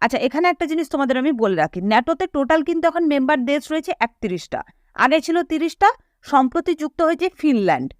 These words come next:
ঠিক আছে? ফিনল্যান্ড রিসেন্ট অ্যাড করা হয় এবং এখন কিন্তু মেম্বার কান্ট্রি হচ্ছে, আহ, থার্টি ওয়ান nato-তে। এটা ইম্পর্টেন্ট, মনে রাখবে। চলো, নেক্সট দেখো, নেক্সট যেটা রয়েছে সেটা হচ্ছে ওপেক,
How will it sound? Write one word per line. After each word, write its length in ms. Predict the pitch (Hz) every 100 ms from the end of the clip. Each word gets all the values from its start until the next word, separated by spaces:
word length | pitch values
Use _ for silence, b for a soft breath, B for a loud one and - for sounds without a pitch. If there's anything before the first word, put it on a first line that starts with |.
| -
ঠিক 140 | 370
আছে? 140 | 440 349
ফিনল্যান্ড 520 | - 294 302 311 269
রিসেন্ট 420 | 262 277 339 330
অ্যাড 180 | 311 269
করা 200 | 320 320
হয় 180 | 330 440
এবং 200 | - 262 269
এখন 280 | 269 311 320
কিন্তু 200 | 320 320
মেম্বার 320 | 277 254 262
কান্ট্রি 320 | 269 247 277
হচ্ছে, 220 | 277 240 415
আহ, 140 | 214
থার্টি 320 | 208 285 247
ওয়ান 300 | 262 180 131 - _ 226
nato-তে। 500 | 247 240 196 - - _
এটা 140 | 214 269
ইম্পর্টেন্ট, 460 | 254 262 254 370
মনে 200 | 311 240
রাখবে। 340 | 165 147 127 - _ _ _ _ _ _
চলো, 260 | - 156 143
নেক্সট 340 | 214 339 -
দেখো, 240 | - 143 180
নেক্সট 320 | 220 320 -
যেটা 240 | 381 370
রয়েছে 320 | 339 277 247 311
সেটা 200 | 277 277
হচ্ছে 140 | - -
ওপেক, 340 | 247 - 160